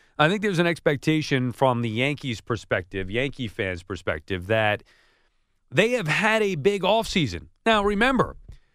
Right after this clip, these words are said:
Yankee fans, after the year, eighty-two wins, no postseason, talking big, and they gotta go out there and get this guy and that guy and this guy and that guy and make sh-, major changes, and everybody wanted Cashman fired, but we know that's not gonna happen. Cashman is here. Boone is back. Fine. Okay, so is Hal gonna go spend the money? And the first salvo was fired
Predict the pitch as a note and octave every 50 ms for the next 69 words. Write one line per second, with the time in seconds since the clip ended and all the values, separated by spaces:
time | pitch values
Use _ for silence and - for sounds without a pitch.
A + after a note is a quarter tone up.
0 | _ _ _ D#3+ G3+ A#3+ B3+ - - A#3+ G#3+ - A3 G#3 G#3 G#3 G3 - - -
1 | G3 A3+ B3+ A3+ - B3+ G3+ F#3 F3 D#3+ D3+ D3+ D#3 E3 F3+ F#3+ G3 D#3 - G3+
2 | G3 F3+ F3+ F3+ F3+ F3+ D#3+ B2+ D3+ F3+ F#3 C3 - F3+ F3 D#3 - E3+ E3+ E3
3 | D3 C#3 D#3 D3+ C3+ - E3 E3+ F#3+ F3+ - G#3 F#3 D#3+ C#3+ E3+ E3 D#3+ D#3+ D#3
4 | D3 C#3+ B2+ C3 C3 D#3 E3+ E3+ D#3+ E3+ E3 E3 B2+ - E3+ E3 D#3 C#3 E3+ B2+
5 | - F3+ D#3 - - E3+ D3+ D3+ D3+ D3 C#3 D3+ E3 E3 D#3+ - E3+ D#3 D3 C#3
6 | C#3+ E3+ F3 - - D3+ C3+ C3 B2+ B2 C#3+ E3 E3+ E3 B2 D#3+ D#3 D3+ C#3+ C3+
7 | B2 C3+ D3 B2 - - - - C3+ B2+ B2+ B2+ A#2+ G2+ F#2+ F2+ - - F3 E3+
8 | D#3+ D3 D3 A#2+ G#2+ G#2+ A#2 A2 G#2 G#2+ G#2+ G2+ G2+ G#2 G#2 G2+ G2 F2+ E2 -
9 | - - D3 D3+ C3 - C3+ A#2+ G#2 - B2+ A#2+ A#2 A2+ G2 G#2 G2+ G#2+ A#2+ C#3
10 | B2+ B2+ C3 B2+ - C3 A#2 G#2 - G#2 F#2 F2+ E2 E2 - F#2 F2 C3 C#3 C#3+
11 | C3+ - C3+ B2+ A#2+ G2+ - A2 G#2 G2+ G#2 G2+ F#2+ - - - _ _ _ _
12 | _ _ - D3+ F3 F3+ E3+ D#3+ D3 A#2+ G#2+ B2+ A#2+ A2+ A2 A2 - - - C#3
13 | G2 D2+ C#2+ - A#2 - C#3+ A#2+ - C3 A#2+ G#2 - D3 D3+ E3+ F3 D#3+ C#3+ C#3
14 | C3 C3+ A#2 - - C3+ A#2+ A2+ G#2+ G2 E2 - - B2 D3 C#3 A#2 - - -
15 | G3 G#3+ G3 - - - F3+ E3+ E3+ F#3 D3 E3+ E3+ D3+ C#3+ C3 - - - D#3+
16 | C#3+ C3 B2 A#2 A2+ A2 G#2+ G#2+